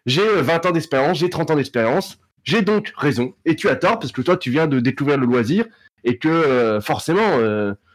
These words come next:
c'est un peu comme les diplômes ou, euh, les C V, c'est, voilà, c'est un argument d'autorité qui va être utilisé comme argument, euh, fort pour dire, euh, voilà, euh, j'ai raison parce que je fais du jeu de rôle depuis plus longtemps que toi,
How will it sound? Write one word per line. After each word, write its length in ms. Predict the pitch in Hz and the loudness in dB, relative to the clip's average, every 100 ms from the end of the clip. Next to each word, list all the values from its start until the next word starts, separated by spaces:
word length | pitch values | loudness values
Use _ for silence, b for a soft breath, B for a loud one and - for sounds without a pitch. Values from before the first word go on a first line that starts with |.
| b _ _ | b _ _
c'est 140 | - | -2
un 80 | 131 | -2
peu 180 | - 170 | 0 -2
comme 240 | 170 135 | 0 2
les 100 | 131 | 2
diplômes 680 | 120 139 175 190 190 180 147 | 0 -2 0 2 2 2 2
ou, 40 | |
euh, 240 | 131 123 120 | 2 2 2
les 120 | 120 | 0
C 180 | 110 143 | 0 0
V, 180 | 170 208 | 0 0
c'est, 120 | 156 | 0
voilà, 200 | 147 131 | 0 0
c'est 140 | 117 | -2
un 80 | 127 | 0
argument 320 | 147 139 160 | 0 0 0
d'autorité 400 | 151 - 135 185 | 0 -2 -2 -2
qui 100 | 202 | 0
va 60 | 135 | -2
être 180 | 123 180 | -2 -6
utilisé 600 | - 165 156 147 170 170 b b | -8 -4 -2 0 -2 -4 b b
comme 200 | - 131 135 | -4 -2 0
argument, 480 | 156 131 160 170 160 | 0 0 2 2 2
euh, 420 | 135 113 101 95 | 2 2 2 0
fort 340 | 101 160 185 - | -2 0 0 0
pour 140 | 123 | -2
dire, 220 | 123 170 | 0 2
euh, 180 | 131 104 - - | 2 0 -4 -6
voilà, 440 | 117 147 170 196 | 0 2 2 2
euh, 220 | 147 117 113 | 2 2 2
j'ai 160 | 120 | 2
raison 320 | 175 147 165 | 2 2 2
parce 200 | 208 131 | 0 -4
que 140 | - 180 | -2 -2
je 80 | 131 | 0
fais 140 | 151 | -2
du 80 | 135 | -2
jeu 120 | 131 | -2
de 60 | 131 | 0
rôle 140 | 143 | 0
depuis 240 | 113 117 | -2 -4
plus 160 | 113 165 | -6 -2
longtemps 300 | 170 156 143 | -2 0 -4
que 120 | - | -4
toi, 340 | 110 131 196 | -2 0 0